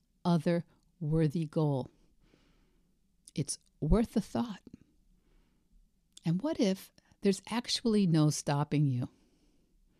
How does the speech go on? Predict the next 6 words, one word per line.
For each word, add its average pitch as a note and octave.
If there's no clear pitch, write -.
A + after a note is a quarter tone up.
Never A#3
mind D3+
what D3
will D3+
people E3+
think. -